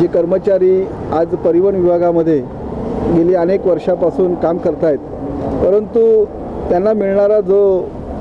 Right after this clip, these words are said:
पगार आहे तो तुटपुंजा पगार आहे. त्यांना त्या पगारामध्ये जे काही पंचवीस हजार रुपये पगार मिळतं त्या पगार वाढ व्हावी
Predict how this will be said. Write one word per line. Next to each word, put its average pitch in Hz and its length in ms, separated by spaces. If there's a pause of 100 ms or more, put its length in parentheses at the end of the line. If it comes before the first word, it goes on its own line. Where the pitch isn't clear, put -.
(280)
पगार 190 240
आहे 165 320 (560)
तो 190 180
तुटपुंजा 190 480
पगार 180 320
आहे. 165 300 (1040)
त्यांना 175 520 (240)
त्या 170 100
पगारामध्ये 170 800 (520)
जे 165 80
काही 170 160
पंचवीस 170 380
हजार 170 200
रुपये 165 160
पगार 160 300
मिळतं 160 280
त्या 160 140
पगार 160 300
वाढ 160 200
व्हावी 151 340